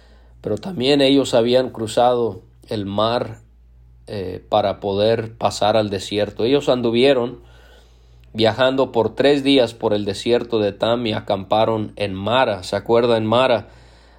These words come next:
Eh, Mara significa amargura. Allí fue donde se encontraron con las aguas amargas y Moisés, eh,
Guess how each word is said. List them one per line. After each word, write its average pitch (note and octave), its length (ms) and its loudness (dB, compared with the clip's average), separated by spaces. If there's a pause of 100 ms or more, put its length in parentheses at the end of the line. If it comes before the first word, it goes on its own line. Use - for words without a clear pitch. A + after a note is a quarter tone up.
(140)
Eh, - 120 -12
Mara A#2+ 380 0
significa A#2 640 -2
amargura. G2+ 840 0
Allí G#2 240 -8
fue A#2 180 -2
donde A2+ 300 0
se G#2 120 -6
encontraron G#2 640 -2
con G#2+ 120 -8
las F#2+ 180 -8
aguas G#2 380 -2
amargas A#2 680 -2 (600)
y F#2 600 -6
Moisés, G#2 840 -4 (720)
eh, - 580 -12